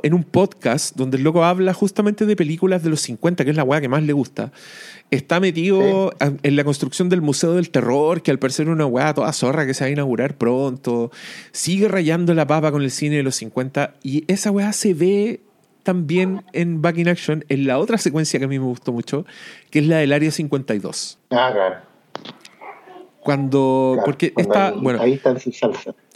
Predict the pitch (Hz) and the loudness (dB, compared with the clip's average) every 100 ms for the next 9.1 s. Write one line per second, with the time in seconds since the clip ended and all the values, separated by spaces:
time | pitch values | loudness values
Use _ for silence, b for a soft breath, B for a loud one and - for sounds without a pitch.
0 | - 156 - 170 131 131 139 143 139 196 | 0 0 2 0 2 2 2 0 2 2
1 | 214 196 208 214 214 214 208 196 - 196 | 4 2 2 4 4 2 0 -2 -2 -2
2 | 202 - 202 196 196 185 185 180 185 185 | -2 0 0 0 0 0 2 0 -2 0
3 | 190 196 202 113 147 147 170 170 160 151 | 2 2 0 0 0 2 2 2 0 0
4 | 139 - 190 185 202 202 180 151 143 143 | -2 0 0 0 0 0 0 0 0 0
5 | 165 165 151 156 151 151 156 147 143 135 | 0 -2 -2 -2 0 -2 -2 -2 -2 0
6 | 131 127 123 117 113 110 - 127 127 143 | -2 -2 -2 -2 -6 -6 -4 -2 0 2
7 | 147 147 143 135 127 123 110 139 - - | 0 -2 -4 -4 -2 -2 -2 -4 -4 -14
8 | B B B B B - 127 139 143 - | B B B B B -2 0 0 -2 -6
9 | - | -8